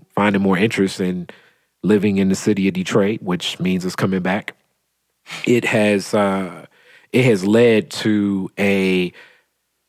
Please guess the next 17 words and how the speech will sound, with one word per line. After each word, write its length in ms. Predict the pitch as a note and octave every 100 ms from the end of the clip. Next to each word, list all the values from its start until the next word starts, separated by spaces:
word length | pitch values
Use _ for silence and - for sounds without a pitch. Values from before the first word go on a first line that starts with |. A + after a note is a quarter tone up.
| _ - - - - - -
it 140 | A#2
has 240 | A#2+ G#2+ G2+
led 360 | A2 A2+ G#2 -
to 560 | - G#2 G2+ F#2+ F#2 - _ _ _ _ _ _ _ - - -
an 500 | G#2+ - F#2 F2+ F2 -
exodus 920 | B2 B2 - A2+ A2 A#2 - - - _ -
in 600 | G2+ F#2 F#2 F2 E2+ - _ _ _ _ _ _ _ _ _ _ _ _ _ -
unfair 440 | A2+ A2 - G#2+
practices 920 | - A#2 G#2 G#2+ - G2+ F#2+ F#2+ - - _ _ _ -
that, 480 | G2+ G2 F2 - _ -
uh, 160 | - - -
are, 1000 | F#2+ F#2 F#2 F2+ F2 F2 E2+ E2 D#2+ -
uh, 460 | F2 D#2+ D#2 - - -
that, 400 | F#2+ F2+ - -
that 160 | F2+
many 240 | G2+ A2+ G2
people 500 | A2+ G2 F#2 F2+